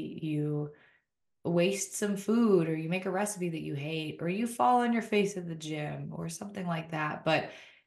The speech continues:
it's usually not that bad. Usually we catastrophize, we let things grow in our mind, we let the fear grow into something completely irrational.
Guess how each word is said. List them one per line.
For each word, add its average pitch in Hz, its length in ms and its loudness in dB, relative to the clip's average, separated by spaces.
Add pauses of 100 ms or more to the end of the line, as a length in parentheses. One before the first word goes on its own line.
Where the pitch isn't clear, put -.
(420)
it's - 80 -6
usually 233 320 4
not 190 200 0
that 156 220 -2
bad. 151 340 -6 (180)
Usually 190 380 0
we 165 420 0
catastrophize, 170 920 -2
we 160 100 -2
let 160 280 0
things 175 280 0
grow 156 400 0
in 160 80 -2
our 156 140 -8
mind, 151 440 -4
we 165 80 -2
let 151 140 -8
the 147 80 -8
fear 170 400 2
grow 165 680 -2
into 175 140 -4
something 175 260 -2
completely 185 520 -2
irrational. 147 840 -4